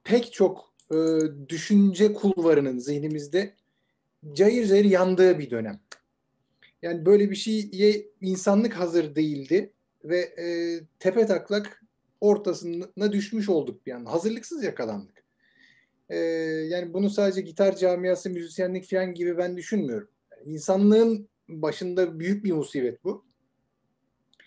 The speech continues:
E, böyle bir facia kasırgasının, e, ortasında nasıl sağlam durulur? Bunu kimse bilemiyor galiba. Yani,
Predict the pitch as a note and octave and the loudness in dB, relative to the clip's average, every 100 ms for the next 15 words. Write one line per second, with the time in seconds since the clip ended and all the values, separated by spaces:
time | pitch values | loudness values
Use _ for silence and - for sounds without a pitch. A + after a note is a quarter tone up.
0 | _ _ _ _ _ _ - C#3+ C#3 C#3 | _ _ _ _ _ _ -6 -4 -2 -4
1 | C3 C3 C#3 - _ C#3+ D#3 D3 D3 F#3+ | -6 -10 -14 -18 _ -20 -18 -14 -2 2
2 | A3 A3 A3 - - _ _ _ - - | 2 0 -4 -10 -20 _ _ _ -20 -20
3 | _ _ _ - _ _ _ _ _ _ | _ _ _ -20 _ _ _ _ _ _
4 | _ _ _ _ - - D#3+ E3+ F3 F3 | _ _ _ _ -20 -6 0 2 4 4
5 | G3 G#3+ F#3+ - - D#3 F#3+ F3 F3 - | 4 2 -2 -8 -12 -4 -2 2 0 -2
6 | F#3+ F#3 F3 _ _ D#3+ D#3+ D3+ - _ | -8 -8 -12 _ _ -10 -8 -10 -18 _
7 | F3 F3+ F#3 F#3 G3+ F#3+ G3+ G#3 G3+ F3 | 0 0 0 -2 -2 -2 -2 -4 -6 -2
8 | E3+ F#3 F#3+ E3 E3 F#3+ A3+ - _ _ | 0 0 -2 -2 -2 -2 -8 -16 _ _
9 | _ _ _ _ _ D3 A3 A3 C4 B3 | _ _ _ _ _ -4 -2 -2 -6 -6
10 | B3 G#3 G#3+ A#3+ A3 D#3 A#2 G#2 F2+ - | -2 2 2 2 2 0 0 -2 -8 -16
11 | B2+ C#3+ E3 F3 E3 | -8 -6 -4 -8 -10